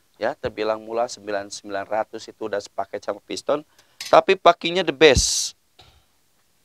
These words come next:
Jadi packingnya the best, ngepas banget packingnya.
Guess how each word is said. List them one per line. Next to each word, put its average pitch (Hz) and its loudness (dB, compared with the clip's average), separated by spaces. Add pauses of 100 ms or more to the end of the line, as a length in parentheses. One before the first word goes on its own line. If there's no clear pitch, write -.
(760)
Jadi 107 -4
packingnya 127 2
the 117 -2
best, 143 4 (240)
ngepas - 0
banget 127 6
packingnya. 131 -4